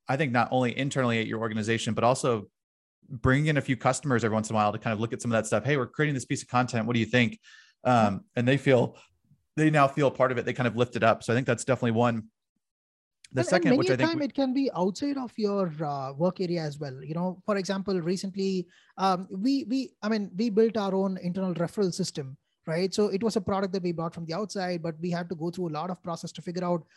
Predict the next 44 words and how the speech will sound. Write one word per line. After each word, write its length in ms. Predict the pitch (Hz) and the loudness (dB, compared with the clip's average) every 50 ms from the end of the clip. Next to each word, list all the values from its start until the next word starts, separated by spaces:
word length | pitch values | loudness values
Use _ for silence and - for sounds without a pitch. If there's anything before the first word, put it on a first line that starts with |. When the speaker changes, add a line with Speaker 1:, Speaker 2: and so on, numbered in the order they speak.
| _ _ _ | _ _ _
Speaker 2:
how 240 | - - 214 233 240 | -4 0 2 2 2
should 320 | - - 226 196 180 175 | 4 2 0 0 0 0
the 80 | 175 185 | 0 0
referral 260 | 180 175 - 180 165 | 2 2 0 0 0
system 280 | - 170 - 185 165 | -2 -4 -4 -4 -4
be 180 | 156 160 202 214 | -2 0 0 0
built 340 | 170 156 175 170 160 160 156 | 0 2 2 2 2 0 -2
and 220 | 180 156 165 165 | -6 -6 -6 -4
what 220 | 156 165 185 - - | -4 -4 -4 -4 -6
should 100 | 185 156 | -8 -6
happen. 380 | - 180 165 - 175 165 156 | -6 -6 -4 -4 -6 -6 -6
And 180 | 156 175 180 170 - _ _ _ _ _ | -6 -6 -6 -8 -10 _ _ _ _ _
when 160 | - 233 262 | 2 2 2
we 100 | 285 302 | 2 2
went 280 | 254 185 190 202 214 208 | 0 0 0 -2 0 2
out, 180 | 233 226 220 196 | 2 2 2 2
we 100 | 196 190 | 0 0
saw 220 | - 196 185 196 | 0 0 -2 0
that 160 | 190 196 180 196 - | -2 -2 -4 -4 -4
most 360 | 175 175 190 226 277 285 - | -2 2 2 4 2 2 0
of 100 | 320 262 | -2 -2
the 60 | 240 233 | 0 -2
referral 300 | 208 - - 226 208 170 | 0 0 0 0 0 2
tools 200 | 202 202 190 - | 0 0 0 -2
that 100 | 190 180 | -2 -4
were 140 | 185 170 - | -4 -4 -6
available 460 | - 147 160 165 170 175 196 226 269 - _ _ _ _ _ | -6 -4 -2 -2 0 0 0 0 -2 -4 _ _ _ _ _
were 400 | 185 185 190 190 190 196 180 170 | 0 2 2 4 4 2 2 0
more, 300 | 165 175 185 190 196 190 170 151 175 | -2 -2 0 2 2 2 0 0 0
uh, 300 | 175 170 165 160 165 160 165 - - | 0 0 2 0 -2 -2 -4 -6 -6
e-commerce 460 | 180 202 - - 202 202 202 190 - | -6 -2 0 0 2 2 2 2 2
oriented 340 | 185 180 180 180 185 175 196 | 2 2 2 0 0 0 0
and 180 | 185 175 165 | -2 -2 -2
not 260 | 151 156 160 165 - | -2 -2 -4 -4 -4
SaaS 280 | - - 147 143 151 - | -6 -6 -4 -6 -4 -4
oriented. 440 | 175 165 170 180 185 196 220 233 233 - _ - - - - _ | -2 -2 -2 -2 -2 -2 -2 -2 -4 -8 _ -20 -20 -20 -14 _
And 300 | - 208 208 208 202 202 | 0 0 2 2 0 0
we 300 | 190 226 247 254 - - - | 0 0 0 0 -2 -6 -4
figured 240 | - 277 262 294 311 | -4 0 2 2 2
out 160 | 320 320 269 | 4 4 4
a 20 | |
lot 160 | 208 180 190 | 4 2 2
of 140 | 202 202 - | 2 0 -2
problems. 500 | - 180 151 151 151 156 170 196 208 - | -4 -4 -2 -2 -2 -2 -2 -2 -4 -6